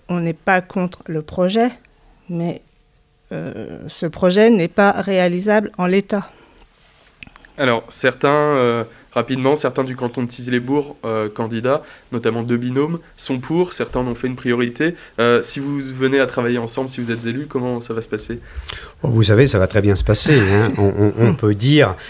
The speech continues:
Speaker 3: qu'on s'entra-, on s'entend très, très bien
Speaker 1: Oui.
Speaker 3: avec, euh, avec, euh, Colette Darphin et avec, euh, Patrice Verchères. Voilà, donc on a l'habitude de travailler ensemble.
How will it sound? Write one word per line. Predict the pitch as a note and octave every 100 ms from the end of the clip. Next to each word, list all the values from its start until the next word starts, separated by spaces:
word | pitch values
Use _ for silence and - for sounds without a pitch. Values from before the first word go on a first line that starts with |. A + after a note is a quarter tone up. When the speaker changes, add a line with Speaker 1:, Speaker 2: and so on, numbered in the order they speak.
| - -
Speaker 3:
qu'on | A2
s'entra-, | - G#2+ - C#3+ A#2+ A#2
on | A#2
s'entend | A2 A2+ G2+
très, | - G3
très | - A#2
bien | A#2+ C3 - G#3
Speaker 1:
Oui. | E3+ E3+ E3 A2
Speaker 3:
avec, | A2 A2 G#2+ -
euh, | G2+ F#2+ F2 -
avec, | G2+ G2+ G#2 G2+ G2
euh, | F#2 F2 E2+
Colette | F2 G#2+ G#2 G2
Darphin | G2 - A2+ G#2+
et | G2 G2
avec, | F#2+ F#2+ F#2
euh, | F2+
Patrice | F#2+ F2 G#2 F#2 E2+
Verchères. | E2+ F2 F2+ - C#3 F#2
Voilà, | G2 E2+
donc | F2 E2+
on | G2+
a | G#2
l'habitude | A2 G#2+ A2+
de | G#2
travailler | G2 - G2 F#2+
ensemble. | F#2+ - C#3+